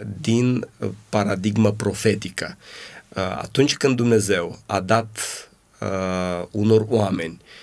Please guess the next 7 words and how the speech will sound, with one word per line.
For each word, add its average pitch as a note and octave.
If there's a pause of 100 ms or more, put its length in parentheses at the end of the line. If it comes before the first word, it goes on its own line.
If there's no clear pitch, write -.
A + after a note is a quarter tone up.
(320)
o A2
descoperire G#2+
specială, F2
cu -
caracter G2+
profetic, G2 (360)
și A2